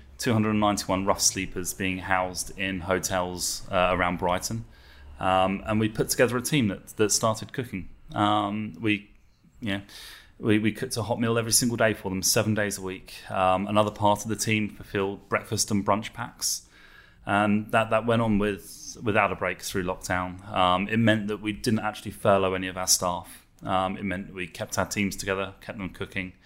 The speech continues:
and it meant that they actually had a real positive impact, uh, not just for the homeless. We produced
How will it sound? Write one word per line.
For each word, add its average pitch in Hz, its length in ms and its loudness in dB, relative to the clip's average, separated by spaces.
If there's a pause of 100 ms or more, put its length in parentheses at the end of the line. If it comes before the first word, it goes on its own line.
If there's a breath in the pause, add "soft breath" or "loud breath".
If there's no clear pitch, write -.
(380 loud breath)
and 95 180 4
it 98 40 2
meant 98 240 2
that 98 80 -10
they 98 60 -2
actually 95 180 -6
had 104 100 -4
a 98 40 -2
real 95 120 0
positive 98 380 -6
impact, - 560 -4
uh, 98 160 2
not 117 180 2
just - 220 -4
for 110 80 -4
the 95 100 -2
homeless. 98 500 0
We 98 140 0
produced - 600 -4